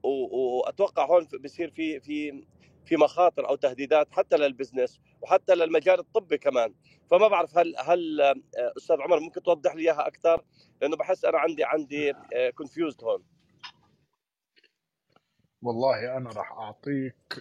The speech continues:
Speaker 2: أحلى مثال يا معتز، لأنه إحنا الاثنين فلسطينية وبنفكر بنفس الطريقة. راح أقول لك، آه، مثال حلو. أنت اليوم عندك الأخ ترامب، أيام ما كان ماسك أمريكا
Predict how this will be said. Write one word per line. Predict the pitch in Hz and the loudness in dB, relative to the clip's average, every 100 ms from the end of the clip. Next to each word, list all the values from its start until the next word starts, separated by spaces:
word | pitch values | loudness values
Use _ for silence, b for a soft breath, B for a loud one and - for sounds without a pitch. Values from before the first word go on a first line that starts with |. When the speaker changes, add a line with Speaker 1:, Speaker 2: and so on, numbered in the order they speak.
| - | -10
Speaker 2:
أحلى | 143 - 117 | -10 -10 -12
مثال | 120 117 - 139 139 127 | -10 -8 -4 -2 0 -2
يا | 113 110 107 107 107 107 | -4 -6 -10 -12 -14 -14
معتز، | 107 107 - 143 123 117 | -12 -12 -8 -6 -6 -8
لأنه | 120 123 123 | -10 -8 -8
إحنا | 139 | -8
الاثنين | 117 110 - 143 135 | -10 -10 -8 -8 -6
فلسطينية | 127 117 - 131 143 139 | -8 -8 -8 -8 -6 -6
وبنفكر | 135 117 113 131 - 123 | -6 -10 -12 -12 -10 -10
بنفس | 135 120 120 | -10 -12 -12
الطريقة. | - 117 123 151 127 131 | -12 -10 -6 -6 -6 -8
راح | 117 107 | -8 -10
أقول | 131 135 | -8 -8
لك، | 120 - | -8 -12
آه، | 110 104 101 - | -16 -16 -16 -18
مثال | 127 127 139 127 | -12 -8 -6 -6
حلو. | - 98 82 _ _ _ _ _ _ _ | -10 -16 -18 _ _ _ _ _ _ _
أنت | 135 127 | -12 -6
اليوم | 131 151 170 143 | -4 0 0 0
عندك | 143 175 139 139 | -2 -2 -4 -4
الأخ | 131 123 123 123 120 - 160 - 131 | -4 -4 -6 -6 -10 -6 -4 -4 -6
ترامب، | - 139 120 - - - _ _ _ _ - | -6 -6 -6 -10 -20 -20 _ _ _ _ -6
أيام | 123 139 151 | -2 0 0
ما | 147 | -2
كان | - 135 | -2 -2
ماسك | 151 151 139 135 | 0 -2 -4 -8
أمريكا | 131 135 127 - 104 | -6 -6 -6 -10 -18